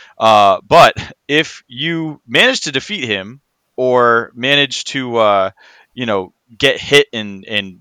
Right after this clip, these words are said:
you know, have your character bounce through him, um, which is typically what I did, um, you actually are rewarded with a room full of absolutely fucking nothing.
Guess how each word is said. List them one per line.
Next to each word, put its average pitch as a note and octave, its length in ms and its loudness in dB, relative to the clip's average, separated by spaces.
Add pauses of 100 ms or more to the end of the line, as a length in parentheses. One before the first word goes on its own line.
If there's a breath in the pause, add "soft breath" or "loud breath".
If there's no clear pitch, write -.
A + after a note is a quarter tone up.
you A2 100 -12
know, F#2 100 -6
have G#2+ 200 -2
your G#2 80 -6
character A2+ 300 -2
bounce A2 480 0
through A#2+ 300 -6
him, F2 340 -12 (880 loud breath)
um, G2+ 360 2
which G#2 220 -10
is G2 120 -10
typically G2 380 -10
what E2+ 240 -10
I G#2 180 -2
did, E2 260 -16 (220)
um, G#2 400 0 (260 soft breath)
you D3+ 300 -8
actually C3 380 0
are A2+ 280 2
rewarded A2+ 540 -4
with A2 300 -6
a A2+ 160 -4
room D3 360 -8
full C#3 280 -6
of G#2+ 160 -8 (100)
absolutely C3 580 -2
fucking C#3 360 -6
nothing. D3 280 -8